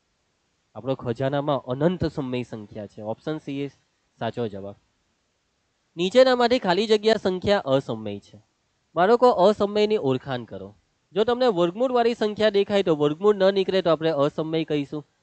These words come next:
પરંતુ અહીંયા પોઇન્ટવાળી દશાંશ સંખ્યા અને દશાંશ સંખ્યાનો concept શું કહે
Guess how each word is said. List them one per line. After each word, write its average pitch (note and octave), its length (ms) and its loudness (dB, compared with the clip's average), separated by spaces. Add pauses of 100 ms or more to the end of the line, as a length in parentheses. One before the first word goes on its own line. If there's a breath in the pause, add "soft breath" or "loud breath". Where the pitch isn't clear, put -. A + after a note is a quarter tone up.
(200)
પરંતુ A#3+ 340 2
અહીંયા A#3+ 280 4
પોઇન્ટવાળી G#3+ 640 2
દશાંશ F3 420 0
સંખ્યા A2 460 -12 (300)
અને F#3 140 0
દશાંશ G3+ 380 0
સંખ્યાનો G#3+ 360 0
concept D#3 460 -2
શું A2+ 240 -8
કહે G#2+ 120 -16